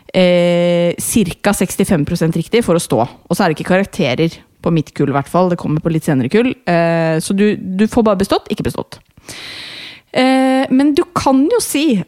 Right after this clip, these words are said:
at, eh, pulsen var ganske høy når jeg satt da og regnet ut her hjemme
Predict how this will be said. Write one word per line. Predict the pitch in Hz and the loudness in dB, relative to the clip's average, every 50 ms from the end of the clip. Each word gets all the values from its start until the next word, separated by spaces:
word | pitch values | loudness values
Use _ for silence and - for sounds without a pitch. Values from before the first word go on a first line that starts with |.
| _ | _
at, | - 233 247 - - - 285 | -2 -2 -2 -2 -2 0 2
eh, | 269 247 247 247 240 240 240 | 2 4 4 2 2 0 0
pulsen | - 240 202 190 - - 247 | 2 0 0 0 0 0 2
var | 240 226 | 2 2
ganske | 202 - 370 359 | 0 0 -2 -2
høy | - 262 226 254 277 277 | 0 2 2 2 2 2
når | 240 226 220 | 2 0 0
jeg | 226 | 0
satt | - 226 220 - | -2 -2 -2 0
da | 226 190 165 | 0 2 2
og | 208 208 | 2 2
regnet | 202 196 175 156 151 143 151 156 160 180 | 2 2 2 2 0 0 0 0 0 0
ut | 190 - | -2 0
her | 185 170 165 175 170 160 | 0 0 2 2 2 0
hjemme | 147 143 156 170 185 185 185 | 0 0 0 2 0 0 -2